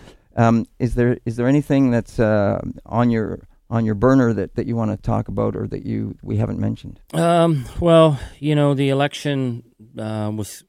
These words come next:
Speaker 2: coming to an end, and everybody was focused on, uh, you know, the anger in the oil patch and all that stuff. Uh, you know, in North Spirit Lake right now, we have a crisis, uh, a nightmare, um, a breakdown of s-, infrastructure,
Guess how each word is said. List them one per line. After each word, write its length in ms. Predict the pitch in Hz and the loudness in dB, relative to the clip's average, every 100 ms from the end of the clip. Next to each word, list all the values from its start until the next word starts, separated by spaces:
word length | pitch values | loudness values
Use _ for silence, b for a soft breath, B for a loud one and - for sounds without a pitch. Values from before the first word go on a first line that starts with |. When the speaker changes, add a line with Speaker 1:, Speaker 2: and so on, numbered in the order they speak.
| _ | _
Speaker 2:
coming 280 | 123 120 110 | -4 -4 -4
to 100 | 113 | -4
an 100 | 104 | -2
end, 300 | 110 117 101 | -2 -4 -4
and 400 | 98 95 90 98 | -4 -6 -8 -8
everybody 240 | 104 104 | -4 -4
was 140 | 101 - | -4 -6
focused 420 | 101 95 98 - | -8 -8 -10 -10
on, 300 | 95 98 95 | -8 -6 -6
uh, 200 | 92 92 b b b b - | -6 -8 b b b b -14
you 120 | 92 | -8
know, 260 | 95 95 - | -8 -8 -12
the 100 | - | -10
anger 240 | 101 104 101 | -6 -6 -6
in 80 | 101 | -6
the 120 | 101 | -4
oil 240 | 101 98 | -4 -4
patch 440 | - 90 95 - - | -4 -4 -6 -8 -10
and 140 | 98 | -8
all 140 | 95 98 | -6 -6
that 160 | 95 | -8
stuff. 440 | - - 92 - - b b b 107 | -10 -10 -8 -10 -18 b b b -12
Uh, 220 | 104 101 | -8 -8
you 200 | 101 107 | -6 -6
know, 160 | 107 104 | -6 -6
in 340 | 101 57 101 | -8 -10 -6
North 180 | 104 110 | -4 -6
Spirit 340 | - 107 101 | -6 -8 -6
Lake 220 | 98 107 | -6 -8
right 160 | - 90 | -8 -8
now, 200 | 87 87 | -8 -10
we 160 | 92 87 | -10 -10
have 200 | 90 87 | -10 -12
a 60 | |
crisis, 680 | 87 - 95 - 98 - - | -14 -10 -10 -10 -14 -14 -16
uh, 280 | 90 92 87 92 b b b - | -14 -12 -12 -14 b b b -10
a 80 | |
nightmare, 600 | 98 104 107 95 92 92 - b b _ | -6 -6 -6 -6 -8 -8 -12 b b _
um, 720 | 90 92 87 87 90 87 90 76 | -12 -10 -10 -10 -10 -10 -10 -12
a 60 | |
breakdown 600 | 92 104 101 98 95 95 | -8 -8 -8 -8 -6 -6
of 140 | 92 87 | -8 -10
s-, 140 | - _ - 69 - 67 - | -18 _ -20 -20 -20 -20 -12
infrastructure, 800 | 117 - 113 - 107 - - | -10 -8 -12 -8 -10 -8 -10